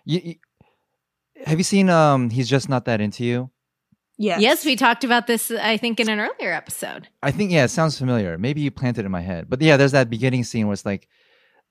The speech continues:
Speaker 1: classic case of little boys teasing girls that they're interested in, but, like, you know, and then the girl's
Speaker 3: Right.
Speaker 1: told, "Oh, no, th-,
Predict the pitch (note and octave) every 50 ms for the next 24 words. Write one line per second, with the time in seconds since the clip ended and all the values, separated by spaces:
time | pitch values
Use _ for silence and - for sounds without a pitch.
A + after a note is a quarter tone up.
0 | - - - - - - F#3+ F#3+ F#3+ F3+ - F3 - - - D#3 D3 - - B2
1 | A#2 B2+ D3 D3+ D3+ B2+ A#2+ C3+ C3 C3 B2+ B2 G#2+ - - - - C3 B2+ A#2+
2 | B2 B2 A#2 G#2+ A2+ A2+ A2+ A2+ G#2 G#2 G2 - G#2 F#2+ A2 G#2 - G2+ - -
3 | G2 F#2+ F2+ E2+ - F#2 - - F2+ F2 - _ _ _ _ _ _ _ _ _
4 | _ _ _ - B2+ A#2 G2+ F#2 F2 E2+ E2+ - _ _ _ _ _ _ _ _
5 | _ _ - A#2 A2+ A#2 A#2 A2+ G2+ G#2+ A2+ A#2 A2+ A2+ F3+ G2+ - G#2 G2 F#2+
6 | E2+ - E3 F3 F#3 F#3 F#3 G3 F#3+ F#3 F3+ D#3+ -